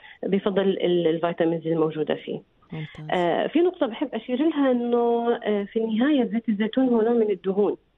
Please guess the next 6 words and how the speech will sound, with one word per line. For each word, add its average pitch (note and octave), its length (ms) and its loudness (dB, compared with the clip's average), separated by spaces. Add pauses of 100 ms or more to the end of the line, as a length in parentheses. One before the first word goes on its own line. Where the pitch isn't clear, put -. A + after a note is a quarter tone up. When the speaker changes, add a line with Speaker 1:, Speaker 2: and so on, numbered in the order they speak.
(400)
Speaker 1:
صح، - 340 -4
صحي G3+ 460 0
Speaker 2:
صح. G3+ 120 -6
Speaker 1:
وفي E3+ 200 -2
أحماض E3+ 340 0
دهنية A#3 760 2